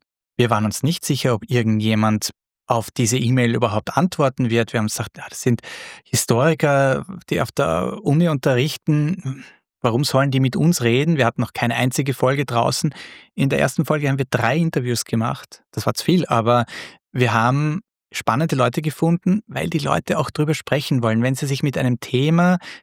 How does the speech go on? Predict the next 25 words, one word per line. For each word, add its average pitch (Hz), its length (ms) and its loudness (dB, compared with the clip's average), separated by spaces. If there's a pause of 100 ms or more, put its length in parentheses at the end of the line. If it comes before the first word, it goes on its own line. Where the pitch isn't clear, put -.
(120)
vertiefend 156 600 -2
beschäftigen, 147 800 0 (420)
das - 160 -4
manchmal 127 380 2
auch 135 160 2
ein 135 100 2
bisschen 135 300 0
orchideenfachig 135 920 -2
ist, 175 440 -2
dann 147 500 0
sind 156 260 0
sie 165 120 -2
sehr 240 300 0
froh, 113 220 0
dass - 400 -6
jemand 120 340 2
kommt 120 360 0
und 117 120 -2
Fragen 120 360 0
stellt 120 340 0
und 120 120 0
sie - 120 0
einmal 120 200 2
erzählen 123 500 0
können, 117 320 0